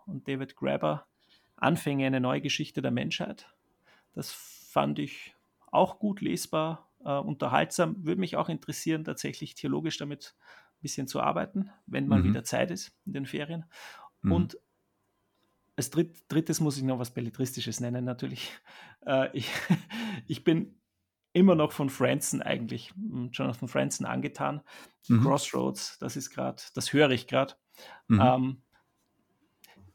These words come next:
Speaker 1: spricht mich vielleicht nicht mehr so an wie, wie, wie die Korrekturen, aber der kann einfach schreiben und es ist eine Freude, das irgendwie mitzuerleben.
Speaker 2: Mhm.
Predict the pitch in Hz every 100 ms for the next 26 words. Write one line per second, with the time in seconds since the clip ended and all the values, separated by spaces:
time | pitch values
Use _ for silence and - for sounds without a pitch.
0 | _ _ - - 196 190 165 160 160 170
1 | - 156 - 185 - 160 156 156 - 143
2 | 143 135 135 135 131 135 135 131 - 202
3 | 220 - 160 170 - _ _ - 147 -
4 | 160 156 156 151 - - 123 151 131 120
5 | 120 139 135 127 - 123 131 131 123 -
6 | 123 120 120 135 - 131 117 117 - -
7 | - _ _ _ _ - 101 98